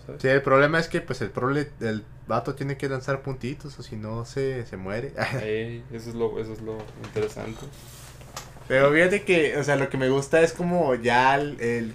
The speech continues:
Speaker 2: cómo lidia con sus problemas, el cómo se va encariñando con todos. Y de hecho me da risa porque él,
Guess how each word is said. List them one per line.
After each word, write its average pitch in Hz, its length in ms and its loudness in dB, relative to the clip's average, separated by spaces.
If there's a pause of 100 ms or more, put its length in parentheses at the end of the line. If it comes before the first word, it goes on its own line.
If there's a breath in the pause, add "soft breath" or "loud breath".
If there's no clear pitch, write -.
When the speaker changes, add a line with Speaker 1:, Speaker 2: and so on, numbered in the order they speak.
Speaker 2:
cómo 123 280 -2
lidia 139 240 -2
con 143 120 -4
sus 131 120 -8
problemas, 117 1040 -4 (400 loud breath)
el 104 160 -6
cómo 117 220 -6
se 139 80 -4
va 120 80 0
encariñando 113 480 -2
con 123 180 -8
todos. 123 420 2 (260 loud breath)
Y 120 40 -4
de 120 100 4
hecho 185 200 4
me 170 80 6
da 143 100 8
risa 170 300 0
porque 120 680 -2
él, 123 200 -2